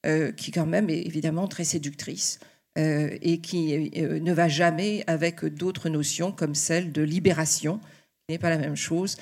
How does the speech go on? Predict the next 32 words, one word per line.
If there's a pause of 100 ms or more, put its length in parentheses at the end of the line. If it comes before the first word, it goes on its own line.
(200)
ou
comme
celle
de
l'émancipation, (220)
qui
ne
sont
pas
la
même
chose
que
la
liberté
individuelle. (320)
Le
néolibéralisme,
il
vous
propose
de
dire : «
C'est
mon
choix, (960)
je
fais
ce
que
je
veux